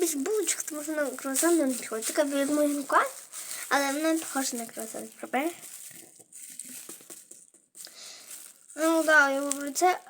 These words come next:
один, як моя розка-, сестра розказувала.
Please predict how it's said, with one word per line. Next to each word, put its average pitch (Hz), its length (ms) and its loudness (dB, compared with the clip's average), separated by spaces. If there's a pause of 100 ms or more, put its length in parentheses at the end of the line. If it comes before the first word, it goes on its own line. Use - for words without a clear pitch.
(340)
один, 285 500 4
як 269 140 0
моя 285 280 4
розка-, 277 360 2
сестра 277 420 4
розказувала. 392 720 4